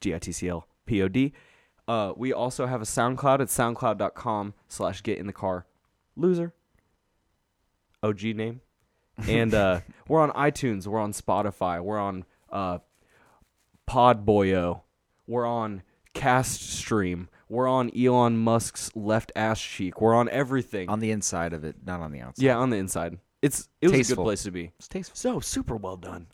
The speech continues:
Speaker 1: I was, I was really proud of his guy for doing it. And, uh,
Speaker 2: Surprisingly well done.
Speaker 1: and, uh, basically, we love you.
Speaker 2: Yeah.
Speaker 1: We want you to
Speaker 2: Love
Speaker 1: tell,
Speaker 2: you guys.
Speaker 1: tell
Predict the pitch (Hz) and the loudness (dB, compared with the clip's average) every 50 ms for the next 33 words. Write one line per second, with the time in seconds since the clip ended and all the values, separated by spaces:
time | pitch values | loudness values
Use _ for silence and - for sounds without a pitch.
0 | _ 135 156 147 131 92 98 - 113 117 107 95 98 101 92 87 - - 90 85 | _ -8 -6 -6 -6 -8 -8 -8 -6 -6 -4 -4 -4 -4 -4 -4 -4 -4 -4 -4
1 | 85 82 87 - - 65 69 78 - 80 82 85 82 78 80 - - - _ _ | -4 -8 -10 -10 -8 -8 -8 -10 -10 -14 -14 -14 -14 -14 -16 -18 -18 -20 _ _
2 | _ _ _ _ _ _ _ - 143 143 143 135 139 131 120 - 147 170 156 104 | _ _ _ _ _ _ _ -6 -4 -2 -2 -2 0 0 0 0 0 -2 -2 -4
3 | 78 71 69 69 - - - - - - 80 _ _ _ _ _ _ _ _ _ | -8 -10 -12 -14 -14 -16 -16 -16 -18 -18 -20 _ _ _ _ _ _ _ _ _
4 | - _ _ _ _ - _ _ - 120 127 127 123 123 117 107 104 - 143 185 | -20 _ _ _ _ -20 _ _ -2 0 2 4 4 6 4 4 4 2 2 2
5 | 208 - - - - 110 107 107 107 - _ _ _ _ _ _ _ _ _ _ | 2 0 -2 -6 -2 -2 -2 -2 -2 -6 _ _ _ _ _ _ _ _ _ _
6 | _ _ _ _ 113 117 110 120 123 120 127 131 135 139 - _ _ _ _ _ | _ _ _ _ -4 0 4 4 4 4 4 2 0 0 -4 _ _ _ _ _
7 | _ - 117 123 113 104 - - _ 120 127 135 143 151 147 - 151 139 135 - | _ -2 0 2 2 0 -2 -4 _ 2 4 4 4 2 0 -2 -6 -6 -2 2
8 | 165 151 143 147 143 123 113 107 107 104 98 - - 170 175 | 4 6 6 6 6 4 4 2 2 0 -2 -2 2 4 6